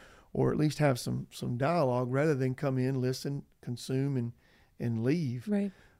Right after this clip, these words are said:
Speaker 1: Um, I mean, you probably scare some people away and everybody would, our church attendance would crash and burn and then the church would be gone. But maybe, maybe not.
Speaker 2: <laughs>
Speaker 1: But the conce-, it, it is, though, where y-, it's almost like you've got to force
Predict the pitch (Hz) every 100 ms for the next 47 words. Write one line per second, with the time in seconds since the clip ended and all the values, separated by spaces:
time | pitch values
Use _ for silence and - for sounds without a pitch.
0 | _ - 120 110 113 113 - _ _ _
1 | _ _ - 233 196 - 120 110 - 107
2 | 101 - 113 110 107 104 104 117 120 117
3 | 107 113 117 117 120 120 _ _ - -
4 | 123 - 117 - 123 117 123 - 120 -
5 | - 123 117 113 107 110 107 113 113 104
6 | - - 151 139 123 98 85 87 165 139
7 | - - 175 202 185 190 214 226 - -
8 | - - - - 202 233 - 208 - -
9 | 180 180 - 220 247 - 190 185 208 240
10 | 254 185 170 160 156 170 165 175 - 170
11 | - 214 240 - 185 - 156 156 165 -
12 | 123 - - 208 156 -